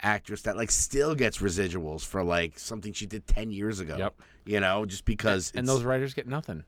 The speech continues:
Speaker 2: I know as a background actor, I get nothing. There's no such thing as residuals for me.
Speaker 1: No.
Speaker 2: You're, you're, I get paid for the day, and then it's like, you're on your way, which is, you know, that you get into that knowing that.
Speaker 1: Yeah.
Speaker 2: These writers, I don't think the writers are getting into this going like, "Well, I'm gonna make a big payday on writing this."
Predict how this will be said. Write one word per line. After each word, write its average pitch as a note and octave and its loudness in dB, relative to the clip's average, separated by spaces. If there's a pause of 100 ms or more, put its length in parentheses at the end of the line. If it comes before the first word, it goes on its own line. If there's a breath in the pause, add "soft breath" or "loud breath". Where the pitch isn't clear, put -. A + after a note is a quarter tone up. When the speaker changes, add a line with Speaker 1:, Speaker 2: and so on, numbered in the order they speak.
(220)
Speaker 2:
I D#3 6
know G#3 8
as D#3+ 6
a D3+ 6
background B2 0
actor, G2 -2
I B2 -2
get B2 -2
nothing. G#2 -4
There's A2 -2
no D3 2
such - -4
thing A2+ -2
as F#2+ -2
residuals E2 -4
for - -12
me. C2 -12 (300 soft breath)
Speaker 1:
No. C3 2 (160)
Speaker 2:
You're, C3 4
you're, B2+ 6 (240)
I G2+ -2
get G2+ -2
paid C3 4
for - -4
the D3 4
day, D#3 6
and B2 2
then A2 2
it's G#2 -4
like, G2+ 0
you're G#2 4
on G#2 4
your F#2+ 4
way, F#2 2
which C3 -4 (140)
is, C#3 -6
you D#3 -2
know, G2 -2
that A2+ 0
you C#3 -2
get F3+ 6
into E3+ 2
that C3+ -2
knowing G#2+ 2
that. D#2 -4 (140)
Speaker 1:
Yeah. G3+ 6
Speaker 2:
These D3+ 4
writers, C#3+ 4
I A#2+ 2
don't D3 -2
think C3+ 0
the B2 2
writers A2+ 2
are G#2+ 0
getting G#2+ 0
into G#2+ -2
this G2 -2
going F#2+ 0
like, F2+ -2
"Well, G#2 4
I'm A#2+ 0
gonna A#2 4
make A2+ 2
a G#2 -2
big G2 0
payday A2+ 2
on F#2+ -2
writing A#2+ 2
this." G2+ 0